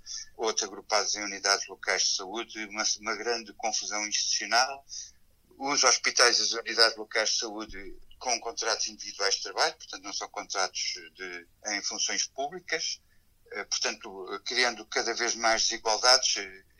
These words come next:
entre os vários profissionais que fazem a mesma função, mas acima de tudo uma grande falta em planear o futuro, e o futuro, mesmo futuro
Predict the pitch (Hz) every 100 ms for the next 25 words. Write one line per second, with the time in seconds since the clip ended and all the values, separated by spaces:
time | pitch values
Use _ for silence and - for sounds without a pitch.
0 | 107 104 104 - 104 101 98 98 - 113
1 | - - - 110 - 110 107 - 110 110
2 | 113 110 104 110 110 110 107 _ _ _
3 | - 123 123 - 135 143 151 _ _ _
4 | _ _ - _ - 147 151 - 147 139
5 | 151 147 143 135 139 143 143 - 135 135
6 | - 147 143 143 143 147 139 143 139 135
7 | 135 - - 139 143 156 143 - - 143
8 | 143 147 - _ 123 120 120 - - 120